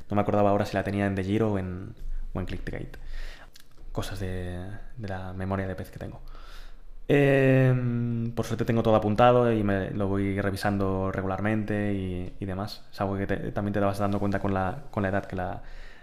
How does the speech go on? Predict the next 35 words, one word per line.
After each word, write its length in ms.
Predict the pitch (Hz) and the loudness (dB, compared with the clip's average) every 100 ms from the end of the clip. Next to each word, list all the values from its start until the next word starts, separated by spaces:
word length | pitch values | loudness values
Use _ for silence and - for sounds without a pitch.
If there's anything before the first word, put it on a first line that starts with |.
| - - | -16 -4
la 160 | 101 101 | -2 0
perfecta 340 | 98 127 131 | 2 4 6
memoria 360 | 123 120 123 117 | 6 6 6 6
que 80 | |
tenías 880 | 117 117 117 113 113 110 110 107 110 | 4 4 4 4 4 4 4 2 0
cuando 260 | - 110 107 | 0 2 6
eras 640 | 110 110 110 107 104 - - | 8 8 8 6 4 -2 -2
más 140 | 113 | -2
joven, 240 | - 117 110 | 2 2 2
te 80 | 107 | 2
acor-, 320 | 104 - 131 | -2 -2 -4
que 100 | 110 | 0
te 80 | 107 | 0
acordabas 360 | 104 107 107 | 2 2 2
absolutamente 480 | 110 110 107 110 104 | 0 2 4 4 4
de 80 | 101 | 4
todo, 260 | 117 127 131 - - - - | 4 4 0 -12 -14 -16 -4
eh, 240 | 98 98 95 | 2 4 6
se 100 | 98 | 6
va 80 | |
perdiendo 400 | 98 98 90 90 - | 8 6 4 0 -6
<laughs> 40 | |
con 140 | - 113 | -4 -2
el 80 | |
tiempo. 280 | 113 92 - - - - - | -2 -2 -4 -6 -12 -12 0
Lo 160 | 143 131 | 10 10
bueno 200 | 143 147 | 12 10
de 80 | 135 | 6
esto, 480 | 135 143 135 135 | 6 6 8 8
de 160 | 135 139 | 6 4
estos 180 | 131 120 | 4 4
brokers, 380 | 143 147 156 156 | 4 6 4 2
pues 220 | 110 104 | -2 -2
eso, 200 | - - - | -4 -8 -2
eh, 840 | 107 101 98 95 92 92 92 - | 2 2 2 0 -2 -4 -6 -8